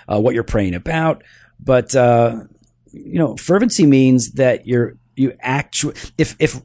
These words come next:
if understanding means that you under, that you know what you're praying, what you're asking for, and whom you're praying, if,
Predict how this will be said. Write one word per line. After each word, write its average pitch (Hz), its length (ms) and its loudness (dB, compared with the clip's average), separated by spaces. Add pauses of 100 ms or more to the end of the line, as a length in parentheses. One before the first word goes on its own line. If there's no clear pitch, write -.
(260)
if - 140 -2
understanding 208 560 2
means 160 300 2
that 135 200 -2
you 139 240 2
under, 139 240 0
that 131 180 -2
you 131 140 4
know 120 640 2 (800)
what 131 280 2
you're 135 120 2
praying, 117 460 2
what 135 100 -2
you're 127 120 -2
asking 123 320 -2
for, 117 160 -2
and 107 100 -4
whom 123 120 4
you're 117 80 2
praying, 104 220 -4 (200)
if, 123 300 -2